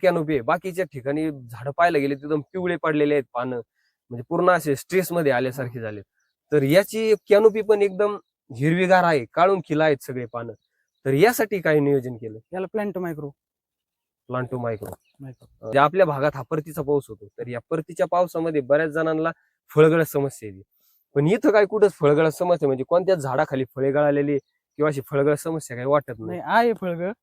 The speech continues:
Speaker 2: पण आता हे शेवटच्या टप्प्यात आलं का,
Speaker 1: हम्म.
Speaker 2: त्या, तेव्हा फळगळ होती भरपूर प्रमाणात, दहा टक्के, वीस टक्के पर्यंत.
Speaker 1: हा, हा.
Speaker 2: पण गोधन सोडल्यापासून, अ, मला बरा रिझल्ट वाटलाय त्याचा, चांगल्यापैकी.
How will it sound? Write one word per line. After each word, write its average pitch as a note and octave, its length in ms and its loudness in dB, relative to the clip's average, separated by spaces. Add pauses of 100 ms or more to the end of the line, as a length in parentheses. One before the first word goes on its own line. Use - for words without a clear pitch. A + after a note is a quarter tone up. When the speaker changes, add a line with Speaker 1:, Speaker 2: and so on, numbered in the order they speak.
(220)
Speaker 2:
पण - 300 -8
आता F#3+ 160 -2
हे F#3+ 120 0
शेवटच्या G#3 460 0
टप्प्यात G3 260 2
आलं G3 220 4
का, F3+ 140 -2
Speaker 1:
हम्म. C3 400 -14 (520)
Speaker 2:
त्या, F3+ 180 2 (840)
तेव्हा F#3+ 240 2
फळगळ E3+ 240 0
होती E3+ 260 -2
भरपूर B2 340 -8
प्रमाणात, C#3+ 440 -8
दहा D#3 180 0
टक्के, C3+ 360 -10
वीस C#3 180 -10
टक्के C3+ 200 -14
पर्यंत. C#3 220 -8 (260)
Speaker 1:
हा, A#2+ 80 -6
हा. A2 120 -12
Speaker 2:
पण D3+ 320 -6
गोधन F3 400 0
सोडल्यापासून, D#3+ 800 -6
अ, D3 160 -8
मला D#3 240 -4 (400)
बरा E3+ 260 0
रिझल्ट D#3 280 -4
वाटलाय A#2+ 260 -6
त्याचा, C3 240 -10 (540)
चांगल्यापैकी. C#3+ 440 -6